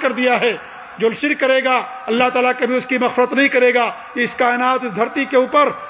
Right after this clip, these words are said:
اس دنیا کے اندر اس سے بڑی کوئی حرام چیز نہیں ہے۔ کیا اس سے دوری اختیار کرتے ہیں؟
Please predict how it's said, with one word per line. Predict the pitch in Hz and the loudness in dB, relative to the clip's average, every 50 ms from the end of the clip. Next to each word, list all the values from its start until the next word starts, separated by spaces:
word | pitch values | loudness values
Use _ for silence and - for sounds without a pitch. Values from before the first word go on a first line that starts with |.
| - | -10
اس | - 247 185 | -8 -6 -4
دنیا | 220 240 254 262 254 247 | -2 0 2 2 0 2
کے | 247 254 | 2 0
اندر | 247 247 254 247 | 2 2 0 0
اس | 240 - | 0 0
سے | - 247 | 0 2
بڑی | 233 240 247 247 | 2 2 0 0
کوئی | 247 254 247 208 175 | 0 0 0 0 2
حرام | 233 247 254 254 247 - | 2 0 0 0 -2 -4
چیز | 247 240 233 226 | -4 -2 0 0
نہیں | 233 240 247 240 202 | 2 2 2 2 4
ہے۔ | 190 233 208 165 - - - - - - - - - | 4 2 2 0 -4 -12 -18 -20 -20 -20 -20 -12 -2
کیا | 269 254 240 | 0 2 4
اس | 247 247 233 240 | 4 2 2 0
سے | 247 240 | 0 0
دوری | 214 185 226 233 254 | 0 0 0 0 0
اختیار | 254 - - 269 247 254 | 0 0 0 0 0 0
کرتے | 247 254 254 233 - - 277 | 0 -2 -4 -4 -2 2 2
ہیں؟ | 269 262 277 | 2 2 0